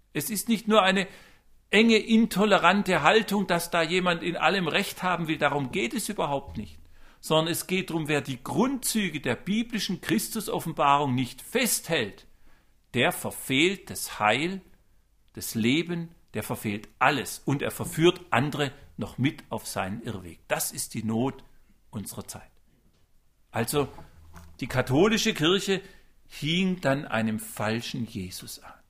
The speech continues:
Wisst ihr, und das war auch die Voraussetzung dafür, dass die katholische Kirche mit ihren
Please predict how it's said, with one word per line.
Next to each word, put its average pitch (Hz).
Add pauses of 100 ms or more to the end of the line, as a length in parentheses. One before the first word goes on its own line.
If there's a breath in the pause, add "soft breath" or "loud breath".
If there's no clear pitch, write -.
(640)
Wisst 208
ihr, 247
und 220
das 233
war 226
auch 214
die 220
Voraussetzung 208
dafür, 170 (300 loud breath)
dass 123
die 131
katholische 143
Kirche -
mit 117
ihren 110